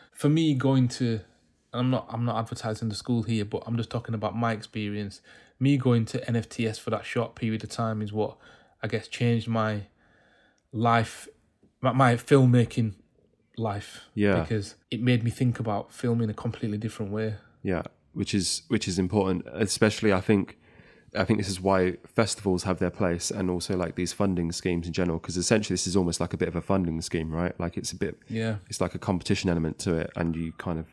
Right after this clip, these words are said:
Speaker 2: you, you won. It's, it's like an, you have an in, backing of an institution.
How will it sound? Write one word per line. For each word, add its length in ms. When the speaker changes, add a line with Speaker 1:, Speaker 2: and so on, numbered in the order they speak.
Speaker 2:
you, 340
you 140
won. 380
It's, 240
it's 380
like 220
an, 180
you 100
have 120
an 80
in, 160
backing 280
of 60
an 60
institution. 640